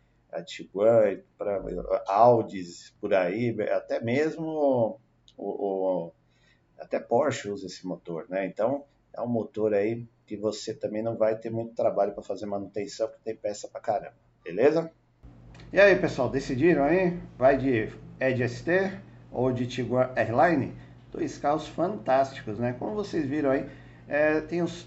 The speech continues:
os dois, praticamente não tem contras, né? É só prós. Você vê que o, o Edge, cara, é, é mais pelo design.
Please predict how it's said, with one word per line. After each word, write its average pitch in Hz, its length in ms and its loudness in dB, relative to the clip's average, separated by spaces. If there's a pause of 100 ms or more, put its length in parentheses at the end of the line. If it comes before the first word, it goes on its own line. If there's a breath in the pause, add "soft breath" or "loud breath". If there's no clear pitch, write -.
(120)
os 135 200 -10
dois, 180 220 -6
praticamente 214 480 -2
não 240 140 -4
tem 392 240 -4
contras, 117 580 0
né? 117 260 -2
É 123 80 -4
só - 220 -6
prós. - 640 0 (100)
Você 120 180 -8
vê 143 140 0
que 170 300 -4 (460 loud breath)
o, 120 380 0
o 127 80 4
Edge, 180 380 2
cara, 143 240 -4
é, 131 440 0
é - 20 0
mais 135 220 0
pelo 156 220 -4
design. 127 600 0